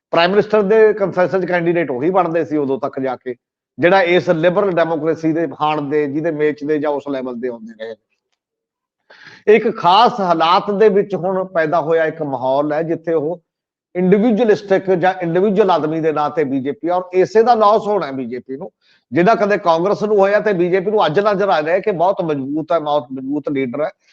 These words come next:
ਔਰ ਇਹੀ ਚੀਜ਼ਾਂ ਕਦੇ ਜਾ ਕੇ ਤੁਹਾਡੇ ਬਿਲਕੁਲ ਹੀ ਡਾਊਨ ਚਲੀਆਂ ਜਾਂਦੀਆਂ ਨੇ। ਜਦੋਂ ਇੱਕ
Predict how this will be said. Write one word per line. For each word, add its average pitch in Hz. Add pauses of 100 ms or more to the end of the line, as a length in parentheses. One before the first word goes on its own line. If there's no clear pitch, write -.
(240)
ਔਰ 196 (120)
ਇਹੀ 185
ਚੀਜ਼ਾਂ 220
ਕਦੇ 202
ਜਾ 202
ਕੇ 202
ਤੁਹਾਡੇ 185
ਬਿਲਕੁਲ 180
ਹੀ 180
ਡਾਊਨ 151
ਚਲੀਆਂ 156
ਜਾਂਦੀਆਂ 151
ਨੇ। 147
ਜਦੋਂ 143
ਇੱਕ 139